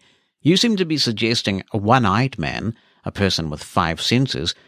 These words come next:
would be at a disadvantage in a world constructed around people using four senses.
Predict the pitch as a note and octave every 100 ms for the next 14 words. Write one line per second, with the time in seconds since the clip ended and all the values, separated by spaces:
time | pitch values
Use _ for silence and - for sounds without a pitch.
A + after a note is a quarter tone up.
0 | _ - C3+ C3 C3 A#2 A#2 G#2 A2+ -
1 | G2+ F#2+ G#2 B2 C#3+ D#2 F#2+ G2+ F2+ F#2
2 | F#2 - F#2+ F#2+ - E2+ F#2 F2+ F2 F2+
3 | - G2+ - G2 F2 F#2 F2+ G#2 - -
4 | D#3+ D#3 - F#2 F2 C2 -